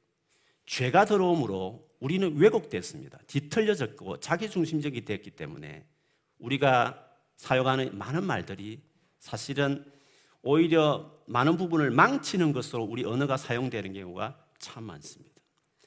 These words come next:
그것을 오늘 본문에 보면 언어의 부정적인 측면을 얼마나 많이 강조하고 있습니까? 육 절을 보시면, "그런데 혀는 불이요." 혀는 불의의 세계입니다.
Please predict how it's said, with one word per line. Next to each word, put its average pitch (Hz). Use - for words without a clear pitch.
그것을 156
오늘 143
본문에 147
보면 120
언어의 156
부정적인 190
측면을 139
얼마나 127
많이 123
강조하고 101
있습니까? -
육 151
절을 165
보시면, 82
"그런데 165
혀는 165
불이요." 104
혀는 160
불의의 180
세계입니다. 73